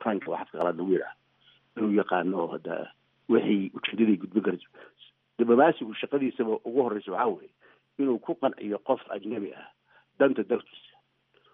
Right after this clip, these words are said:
Marka waa inuu tababar dheer oo diblomaasiyadda qaataa, sidii dowladdii kacaankii, eh, ay ahayd, oo kacaanka barakeysanaa hore anugu leeyahay ee ahayd. Waxay ahayd, waxaa jira iskuul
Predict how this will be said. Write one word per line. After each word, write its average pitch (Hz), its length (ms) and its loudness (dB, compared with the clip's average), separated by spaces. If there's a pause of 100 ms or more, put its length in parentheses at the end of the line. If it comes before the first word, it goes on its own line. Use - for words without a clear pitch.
(140)
Marka 127 200 0
waa 120 220 2
inuu 139 160 0
tababar 113 400 -2
dheer 113 320 -4
oo - 160 -12
diblomaasiyadda 92 640 -8
qaataa, 101 400 -4 (560)
sidii 107 240 0
dowladdii 101 720 0
kacaankii, 78 560 -6
eh, - 180 -20 (720)
ay 92 160 -4
ahayd, 107 300 -4
oo 82 100 0
kacaanka - 480 -4
barakeysanaa 117 520 0
hore 104 120 -2
anugu 107 220 0
leeyahay 92 340 -2
ee 98 120 2
ahayd. 104 260 2 (500)
Waxay 127 180 6
ahayd, 113 180 4
waxaa 127 220 2
jira 98 140 -10
iskuul 113 240 -4